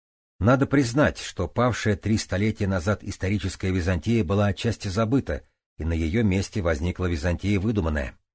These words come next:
В ней теперь часто видели только продолжение античной культуры, которая была тогда популярна в Европе.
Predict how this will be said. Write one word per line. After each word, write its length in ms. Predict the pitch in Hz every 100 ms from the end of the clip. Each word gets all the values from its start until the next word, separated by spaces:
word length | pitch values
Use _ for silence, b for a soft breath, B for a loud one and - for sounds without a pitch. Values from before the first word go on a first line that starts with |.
| _ _ _ _
В 220 | 76 71
ней 160 | 92 127
теперь 320 | 110 104 104
часто 340 | - 113 - 90
видели 320 | 104 98 95
только 320 | - 107 101
продолжение 560 | 98 87 85 90 104 98
античной 460 | 90 104 - 98
культуры, 500 | - 98 135 120 78 - _ _ -
которая 320 | 104 107 92
была 180 | 87 90
тогда 320 | - 110 131
популярна 500 | 123 - 113 110 104
в 40 | 104
Европе. 500 | 104 85 - 65